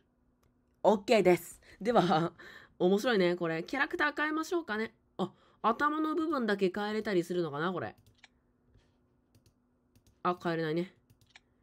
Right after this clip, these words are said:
じゃあ次、この可愛い女の人でいきますか。よし。で、これなんだろう？ガチャできるのかな？オッケー？よくわかんない。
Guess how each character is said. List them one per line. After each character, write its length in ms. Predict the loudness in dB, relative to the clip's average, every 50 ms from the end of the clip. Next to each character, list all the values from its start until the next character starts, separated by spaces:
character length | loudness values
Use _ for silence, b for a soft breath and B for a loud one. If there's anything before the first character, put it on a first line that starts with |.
| _ _ _ _
じ 80 | -4 -4
ゃ 20 |
あ 40 | -4
次、 300 | -2 0 0 0 0 0
こ 140 | -2 -4 -2
の 220 | -2 -2 -2 -2
可 380 | -4 -6 -4 -2 -2 0 0 -2
愛 380 | -2 -2 -4 -6 -4 -2 0
い 60 | 2
女 300 | 2 2 2 2 2 0
の 100 | -2 -2
人 160 | -2 -4 -4 -2
で 100 | -2 -2
い 80 | 0
き 80 | -2 -2
ま 140 | -4 -4 -4
す 100 | -6 -4
か。 320 | 0 0 2 2 0 -2 -8 _ _ _ _ _ _ _
よ 240 | -8 -4 -2 -2 -2
し。 360 | -2 -4 -10 -18 -20 -20 _ _ _ _ _ _ _ _ _ _ _ _ _ _ _ _ _ _ _ _ _ _ _ _ _ _
で、 440 | -8 -6 -4 -4 -4 -4 -6 -8 -10 _ _ _ _ _ _ _ _ _ _ _ -6
こ 80 | -2 0
れ 40 | 0
な 80 | 2
ん 40 | 2
だ 80 | 2 0
ろ 80 | 0
う？ 40 | 0
ガ 120 | 0 -2 -2
チ 100 | -2 -4
ャ 20 |
で 100 | -4 -4
き 80 | -4 -4
る 60 | -4
の 80 | -4 -6
か 60 | -6
な？ 80 | -8 -10 -12 _ _ -20 -20 _ _ _ _ _ _ _ _ _ _ _ _ _ _ _ _ _ _ _ _ -6
オ 60 | -4
ッ 40 | -4
ケ 100 | -2 -4
ー？ 1500 | -4 -6 -6 -10 _ _ _ _ _ _ _ _ _ _ _ _ _ _ _ _ _ _ _ _ _ _ _ _ _ _ -8
よ 100 | -4 0
く 60 | 2
わ 80 | 2 2
か 100 | 2 0
ん 40 |
な 160 | 0 -2 -2 -4
い。 80 | -6